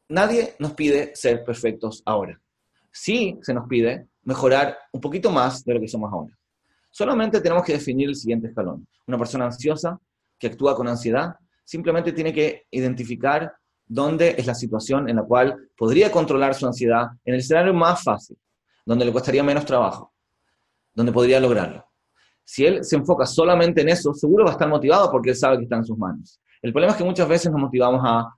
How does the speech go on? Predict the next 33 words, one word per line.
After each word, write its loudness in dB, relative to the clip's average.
escalones -2
altos, 0
elevados, 4
que -6
no 2
nos 2
corresponden 2
y -2
nadie 2
se -4
nos -4
pide. -8
Simplemente 2
tenemos 0
que, 0
lo -6
que, -2
como -2
dijimos, -2
definir 0
cuál 4
es 0
la 0
mitzvah 0
kala, -4
cuál 2
es 2
el 0
siguiente 0
escalón 0
que -4
me -2
corresponde 0